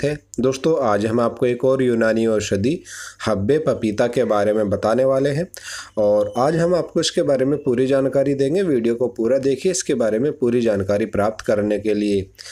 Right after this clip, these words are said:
दोस्तों, यह जो औषधि है हब्बे पपीता, ये हमदर्द कंपनी की तरफ से आने वाली एक बहुत ही अच्छी प्रभावशाली औषधि है जो पेट से संबंधित रोगों में काम करती है। इसके बारे में आगे विस्तार से जानेंगे, उससे पहले हम आपको इसके पैकिंग के बारे में बता देते हैं।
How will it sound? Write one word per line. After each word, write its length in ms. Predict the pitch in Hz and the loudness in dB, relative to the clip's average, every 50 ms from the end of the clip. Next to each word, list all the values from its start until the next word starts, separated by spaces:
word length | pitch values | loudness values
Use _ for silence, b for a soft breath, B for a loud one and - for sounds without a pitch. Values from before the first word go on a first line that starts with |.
| B B B B 117 | B B B B -2
दोस्तों, 320 | 143 156 156 - 202 185 | 0 0 0 0 0 2
यह 180 | 170 131 110 113 | 2 2 2 2
जो 180 | 127 160 151 | 2 2 2
औषधि 320 | 135 - - 104 95 95 98 | 0 0 0 -2 0 0 0
है 280 | 98 117 147 170 - - - | 0 0 -2 -4 -6 -4 -4
हब्बे 280 | 101 92 92 98 135 | -2 -2 0 0 0
पपीता, 600 | 139 139 127 101 - - 95 - - 131 143 147 B B B B B - | 0 0 -2 -4 -2 -2 -4 -2 0 -2 -4 -4 B B B B B -2
ये 180 | 120 151 170 - - | 0 0 0 0 0
हमदर्द 520 | 110 101 101 101 101 113 - 87 82 - | -2 0 0 2 2 2 2 2 0 -2
कंपनी 500 | 123 - 139 120 117 110 110 110 113 117 | 0 0 0 0 0 0 0 0 0 0
की 100 | 123 139 | 0 -2
तरफ 260 | 135 - 110 101 101 98 | -2 0 0 0 0 -2
से 140 | - - 127 | 0 0 0
आने 200 | 117 110 113 117 | 0 2 2 2
वाली 280 | 113 117 113 117 120 123 | 0 0 0 0 0 -2
एक 120 | 123 120 117 | -2 -4 -4
बहुत 260 | 107 104 101 101 95 | -2 -2 0 0 0
ही 60 | 117 113 | 0 -2
अच्छी 260 | 101 - - - 127 | -2 -2 -2 -4 -2
प्रभावशाली 720 | - 120 113 98 98 95 95 92 - 110 107 113 120 123 | 0 0 0 2 2 0 0 0 0 0 0 2 2 2
औषधि 400 | 113 101 - - 98 87 90 95 | 0 0 -2 -2 -4 -2 -2 -2
है 200 | 95 135 180 - B B B B B B B B 113 | -2 -2 -4 -4 B B B B B B B B -4
जो 320 | 110 135 160 175 180 185 | 0 2 2 2 2 0
पेट 340 | 180 - 135 123 127 123 - | 0 0 0 0 0 0 -2
से 180 | - - 165 | -2 -2 -2
संबंधित 600 | 165 - 135 117 110 110 113 113 120 139 151 143 147 | 0 0 0 0 0 0 0 0 0 0 0 -2 0
रोगों 300 | 117 107 101 95 104 110 | -2 0 0 0 0 0
में 140 | 143 151 147 | 0 0 0
काम 300 | - 117 104 101 104 101 | 0 0 0 0 -2 -2
करती 400 | 104 107 101 98 - - 104 92 | -2 -4 -4 -4 -4 -4 -4 -2
है। 240 | 98 95 95 87 - _ B B B B B B - | 0 -2 -2 -2 -6 _ B B B B B B -2
इसके 280 | 139 - - 208 202 | -2 -2 2 0 0
बारे 280 | 180 160 151 143 151 156 | 2 2 2 2 2 2
में 220 | 160 170 175 185 | 2 2 0 0
आगे 340 | - 123 113 107 107 113 139 | 0 0 0 0 2 2 2
विस्तार 440 | 139 127 104 - - 107 101 101 101 | 0 0 -2 -2 -2 0 0 0 0
से 160 | 98 143 139 | 0 -2 0
जानेंगे, 380 | 123 113 98 95 101 131 180 240 | 0 0 0 0 0 0 0 -2
उससे 240 | 226 - - - 175 | -2 -2 0 -2 -2
पहले 280 | 170 - 147 143 151 151 | 0 0 0 0 0 0
हम 240 | - 143 143 143 | 0 0 0 2
आपको 280 | 139 135 127 - - 143 | 2 0 -2 -2 -2 -2
इसके 220 | 135 - - 147 | -2 0 -2 -2
पैकिंग 440 | 139 143 - 101 92 - 113 107 107 - | -2 0 0 -2 0 0 -2 -4 -2 -2
के 80 | 135 123 | -2 0
बारे 280 | 104 98 92 90 95 | 0 0 0 0 0
में 160 | 113 143 143 | 0 -2 0
बता 300 | 127 120 107 - 101 98 | 0 -2 0 2 0 0
देते 320 | 92 98 98 90 - 98 95 | 2 0 -2 -2 0 -2 0
हैं। 220 | 95 95 92 87 | 0 0 -2 -2